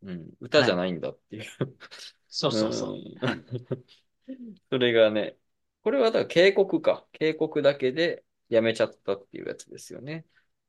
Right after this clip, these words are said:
Speaker 1: 警告だけでやめちゃったという。
Speaker 2: うん。
Speaker 1: そのな、本に、本のタイトルに対して、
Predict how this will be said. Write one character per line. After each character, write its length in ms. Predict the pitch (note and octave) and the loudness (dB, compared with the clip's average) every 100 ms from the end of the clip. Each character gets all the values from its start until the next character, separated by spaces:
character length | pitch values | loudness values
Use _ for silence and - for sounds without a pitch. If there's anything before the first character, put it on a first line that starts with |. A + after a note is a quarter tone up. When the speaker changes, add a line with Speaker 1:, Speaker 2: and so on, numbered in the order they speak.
| _ _ | _ _
Speaker 1:
警 120 | D#3 | 0
告 200 | B2 A#2+ | 2 0
だ 140 | A#2+ B2 | 2 2
け 100 | A#2 | 0
で 140 | G#2+ - | -4 -2
や 120 | C3 | -2
め 120 | A#2+ | -2
ち 80 | F2+ | -2
ゃ 40 | |
っ 80 | F2 | -4
た 140 | F#2+ G#2+ | -6 -8
と 100 | F#2 | -10
い 40 | |
う。 20 | |
Speaker 2:
う 20 | |
ん。 40 | - | -14
Speaker 1:
そ 180 | - D3+ | -4 2
の 140 | C#3 C#3+ | 4 4
な、 120 | A2+ | 4
本 320 | B3+ B3+ D#3+ | 6 6 6
に、 160 | A2+ - | 0 -2
本 240 | - B3 | 2 4
の 100 | D#3+ | 4
タ 140 | D3 D#3 | 2 0
イ 80 | D3 | 0
ト 100 | A2 | -6
ル 100 | G2+ | -8
に 140 | G2+ | -6
対 200 | A#2+ A2+ | -4 -4
し 80 | - | 0
て、 280 | F3 D3 | 2 2